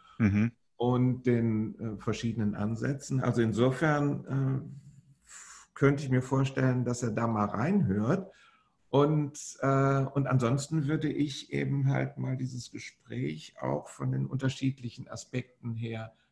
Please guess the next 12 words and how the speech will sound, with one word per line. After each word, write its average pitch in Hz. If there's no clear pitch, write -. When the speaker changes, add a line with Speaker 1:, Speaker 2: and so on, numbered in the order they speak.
Speaker 2:
verschriftlichen 131
und, 131
äh, 127
ihn 135
mal 135
zu -
dem 135
einen 139
oder 135
anderen 156
Punkt 175
fragen. 123